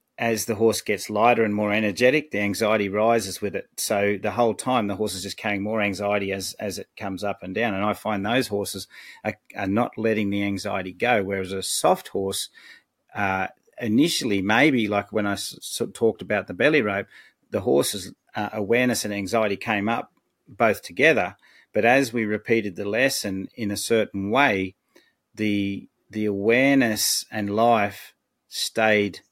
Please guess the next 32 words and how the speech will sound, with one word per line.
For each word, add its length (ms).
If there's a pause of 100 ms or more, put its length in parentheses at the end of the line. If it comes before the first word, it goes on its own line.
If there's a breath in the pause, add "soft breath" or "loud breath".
(120)
where 220
it 100
needed 420
to 60
be, 240
but 160
the 160
anxiety 480
level 280
came 320
down. 460 (340 loud breath)
So 220
the 120
horse 440 (240 soft breath)
kept 480 (100)
all 200
that 240
good 180
stuff, 500 (480 soft breath)
but 220
got 220
rid 180
of 120
the 140
excess 420
anxiety 760 (400 soft breath)
that, 240 (100)
that 200
kept 240
it 140
troubled. 520 (160)
So, 440